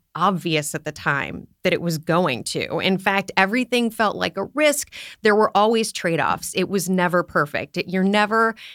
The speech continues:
at least in my experience, it's never like perfect job, perfect time, perfect place, perfect salary. All of those things are trade-offs. And so for me, like, that's something that I've learned along the way, that you just kinda have to take a leap each time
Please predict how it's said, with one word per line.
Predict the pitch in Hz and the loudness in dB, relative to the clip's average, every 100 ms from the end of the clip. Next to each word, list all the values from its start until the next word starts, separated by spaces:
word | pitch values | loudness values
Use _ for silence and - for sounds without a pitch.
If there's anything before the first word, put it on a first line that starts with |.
| - - | -6 -2
at | 202 | 0
least | 233 240 | 0 0
in | 254 226 | 0 2
my | 190 | 2
experience, | 180 - 190 170 165 165 | 0 -2 -4 -2 -2 -4
it's | 165 - | -6 -2
never | 170 165 175 | -2 0 0
like | 165 - - - - | 0 -2 -4 -20 -12
perfect | - 247 226 220 | 0 0 2 -2
job, | - 190 170 165 | 0 2 2 0
perfect | 180 170 175 | -2 0 -2
time, | - 160 156 147 | -4 0 0 0
perfect | 165 156 160 | -2 0 -2
place, | - 160 147 - | -2 0 0 -2
perfect | 175 156 175 - | -2 0 -2 -2
salary. | 180 151 160 156 160 160 - - _ _ _ 214 | 4 4 4 2 0 -4 -14 -18 _ _ _ 4
All | 208 247 | 6 4
of | 220 | 2
those | 208 196 190 | 0 0 0
things | 180 170 190 190 - - | -2 0 0 -4 -6 -2
are | 170 | 0
trade-offs. | 165 - 151 175 208 247 - - _ _ | 0 -2 -2 2 2 0 -4 -8 _ _
And | 175 175 170 | 0 2 0
so | 160 - 170 165 160 160 160 156 - _ _ _ _ _ - | -2 0 2 4 2 2 0 -4 -12 _ _ _ _ _ -2
for | 202 | 0
me, | 180 196 208 180 | 2 2 2 0
like, | 156 151 | -2 0
that's | 175 165 - | 0 0 0
something | 175 170 165 | -2 -2 0
that | 156 | 0
I've | 147 | 0
learned | 143 147 147 | -2 -2 0
along | 147 143 143 147 | 0 0 -2 -2
the | |
way, | 143 147 143 | -4 -2 -2
that | 147 | -4
you | 165 | -4
just | 156 165 | -4 -4
kinda | - 180 | -2 -2
have | 165 160 147 | 0 -2 -2
to | |
take | 151 156 147 | -8 -6 -6
a | |
leap | 151 147 135 - | -6 -6 -10 -10
each | 147 - | -8 -8
time | - 147 147 147 | -2 0 0 -2